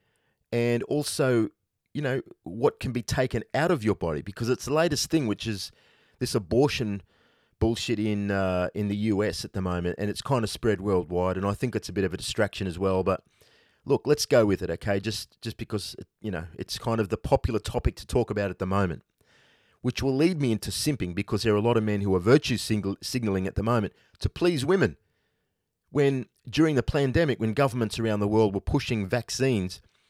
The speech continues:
uh, on people who didn't want to get vaccinated. And,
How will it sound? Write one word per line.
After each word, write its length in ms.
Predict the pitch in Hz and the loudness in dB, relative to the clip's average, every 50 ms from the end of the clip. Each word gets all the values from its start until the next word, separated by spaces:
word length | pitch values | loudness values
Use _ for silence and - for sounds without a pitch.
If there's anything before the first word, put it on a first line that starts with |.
| _ _ _ _ _ _ - | _ _ _ _ _ _ -10
uh, 240 | 90 92 92 95 - - | -6 -4 -4 -4 -2 0
on 240 | - 135 170 180 170 | 4 4 4 6 6
people 480 | - 113 107 87 - - 87 95 110 - _ _ _ _ _ _ _ _ _ _ _ _ _ _ _ _ _ _ - | 6 4 4 4 0 -4 -6 -6 -8 -12 _ _ _ _ _ _ _ _ _ _ _ _ _ _ _ _ _ _ -4
who 220 | - 139 139 131 127 | 0 2 2 2 2
didn't 340 | 123 - 165 156 165 - - | 0 -2 -2 -2 -2 -2 0
want 160 | 143 170 175 | 2 2 2
to 80 | 190 | 2
get 160 | 156 151 - - | 2 2 2 2
vaccinated. 720 | - 123 110 - - - 110 104 92 85 82 85 85 - _ _ _ _ _ _ _ _ _ _ _ _ _ _ _ _ _ _ - | 0 -2 -4 -2 -2 -2 0 0 0 0 -2 -6 -12 -16 _ _ _ _ _ _ _ _ _ _ _ _ _ _ _ _ _ _ -6
And, 400 | - 139 135 131 131 131 135 - | -2 -2 0 0 0 0 0 -4